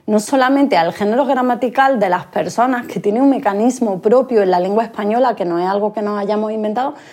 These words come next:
sino que lo aplican a todo. Vamos a tener que decir el árbol y la árbola. A ver,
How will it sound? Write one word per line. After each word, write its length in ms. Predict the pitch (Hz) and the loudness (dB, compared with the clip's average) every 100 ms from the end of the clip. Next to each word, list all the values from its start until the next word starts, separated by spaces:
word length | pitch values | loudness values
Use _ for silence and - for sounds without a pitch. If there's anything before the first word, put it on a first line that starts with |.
| - | -18
sino 280 | - 214 180 | -6 -2 -2
que 80 | - | 0
lo 80 | 175 | 0
aplican 400 | 170 208 285 277 | 0 -2 0 0
a 120 | 220 | -2
todo. 220 | 196 190 | 0 0
Vamos 280 | 190 233 320 | 0 2 2
a 40 | |
tener 180 | 330 302 | 2 0
que 80 | 294 | 0
decir 300 | 254 233 185 | -4 -2 -2
el 120 | 185 196 | 0 0
árbol 420 | 233 311 381 370 | 0 0 0 -2
y 100 | 254 | 0
la 240 | 220 185 185 | 2 2 2
árbola. 440 | 180 175 165 175 - - - | 0 -2 -2 -6 -16 -16 -4
A 140 | 175 | -2
ver, 260 | 180 202 | 0 0